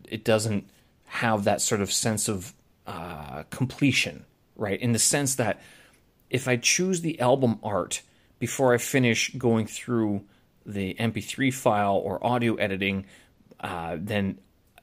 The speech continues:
am I going to pick a frame that is not in the audio file, if you understand, right? So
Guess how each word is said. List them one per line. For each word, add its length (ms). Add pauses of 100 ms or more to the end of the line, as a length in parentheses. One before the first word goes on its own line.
am 180
I 140
going 300
to 180
pick 400 (320)
a 60
frame 720 (500)
that 160
is 160
not 340
in 220
the 120
audio 500 (120)
file, 560 (480)
if 80
you 80
understand, 420
right? 200
So 220